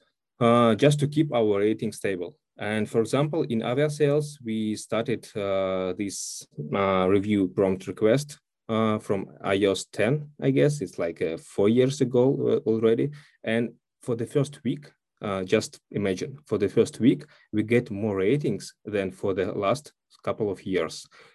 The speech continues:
So th-, that means that right now, Avia Sales app has, like, four thousand, uh, four hundred thousand of ratings,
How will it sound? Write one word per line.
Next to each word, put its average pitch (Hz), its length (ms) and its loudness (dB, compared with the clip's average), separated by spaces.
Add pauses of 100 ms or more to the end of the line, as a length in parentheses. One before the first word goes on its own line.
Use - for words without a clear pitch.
(100)
So 95 640 2
th-, - 200 -8
that 104 280 -4
means 147 400 4
that 104 320 0
right 98 200 2
now, 143 440 2
Avia 101 240 -2
Sales 104 360 -2
app 98 220 -2
has, 95 220 -6
like, 92 160 -2 (400)
four 117 180 2
thousand, 95 580 2
uh, 90 380 -2 (380)
four 120 100 4
hundred 107 300 0
thousand 95 400 -2
of 90 100 -10
ratings, 147 420 0